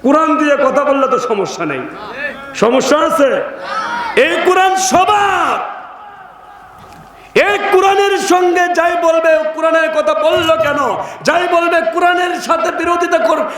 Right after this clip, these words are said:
কোরআনের কথা যাই মেনে নিবে না, বুঝে নিতে হবে রক্তের মধ্যে ভেজা। কথা বলেন? তাহলে কোরআনের আয়াত ধরে বলবো, বাসায় আপনারা চিন্তা করবেন। আমি যাবার পর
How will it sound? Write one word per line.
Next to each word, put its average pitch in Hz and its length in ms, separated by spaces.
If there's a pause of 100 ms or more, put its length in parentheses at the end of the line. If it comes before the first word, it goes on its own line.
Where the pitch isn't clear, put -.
(140)
কোরআনের 359 440
কথা 339 160
যাই 339 240
মেনে 359 340
নিবে 381 400
না, 330 240 (340)
বুঝে 392 320
নিতে 392 240
হবে 381 200
রক্তের 392 520
মধ্যে 349 340
ভেজা। 196 400 (2000)
কথা 190 180
বলেন? 247 360 (1400)
তাহলে 240 220 (140)
কোরআনের 269 280
আয়াত 247 420
ধরে 233 220
বলবো, 302 480 (360)
বাসায় 220 460
আপনারা 220 320
চিন্তা 190 380
করবেন। 135 360 (600)
আমি 247 220
যাবার 240 340
পর 175 340